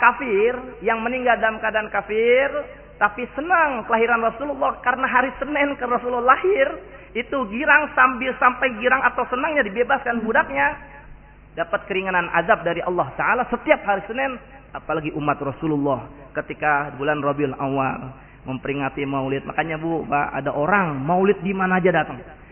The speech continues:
Di Kebayuran datang, Tanah Abang datang, Serengseng datang, hmm, orang dia tukang kaset. Jadi kemana, <laughs> kemana saja dia datang. Nah, ini nih, apalagi meninggal dalam keadaan muslim dan husnul khotimah, maka layak,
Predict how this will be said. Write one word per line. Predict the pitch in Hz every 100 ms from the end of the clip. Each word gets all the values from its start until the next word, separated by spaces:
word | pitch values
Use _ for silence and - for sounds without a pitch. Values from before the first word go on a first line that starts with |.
| - -
Di |
Kebayuran | 143 135 139 143 143
datang, | 143 139 - 143
Tanah | 135 139 135
Abang | 139 139 139
datang, | 139 135 147 131
Serengseng | 139 135 139 139
datang, | 135 131 139
hmm, | 131 127 123
orang | 131 131
dia | 131
tukang | 135 127 123
kaset. | 131 160 - - - - -
Jadi | 175 175
kemana, | 156 156 151 - - - - 143
<laughs> | 98 143 - - -
kemana | 147 151 151
saja | 190 180 185
dia | 165 156
datang. | 175 - 262 262 185
Nah, | 151 170 160 156 165
ini | 220 247
nih, | 220 220 262 226 - - - - - - - - - - - - -
apalagi | 151 170 175 170
meninggal | 165 185 202
dalam | 180 165 165
keadaan | 160 151
muslim | 151 - 214 170
dan | 151 165
husnul | 160 156 151
khotimah, | 175 185 190 190 151
maka | 147 143 - 156
layak, | 170 226